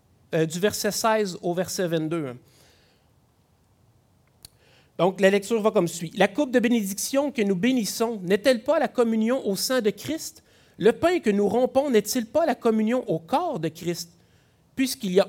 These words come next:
un seul pain, nous qui sommes plusieurs, nous formons un seul corps, car nous participons tous à un même pain.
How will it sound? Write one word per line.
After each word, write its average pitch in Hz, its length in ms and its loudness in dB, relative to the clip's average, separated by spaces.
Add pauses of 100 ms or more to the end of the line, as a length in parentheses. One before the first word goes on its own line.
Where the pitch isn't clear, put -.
un 254 140 0
seul 202 300 -4
pain, 170 160 -6 (340)
nous 277 160 0
qui 240 140 -10
sommes 202 280 -2
plusieurs, 226 520 -2
nous 208 140 -2
formons 208 420 -2 (100)
un 254 160 0
seul 254 260 -6
corps, - 440 -10 (240)
car 175 160 2
nous 180 120 0
participons 196 760 -4
tous - 480 -8 (100)
à 147 140 -2
un 156 160 -2
même 214 320 -4
pain. 160 320 -6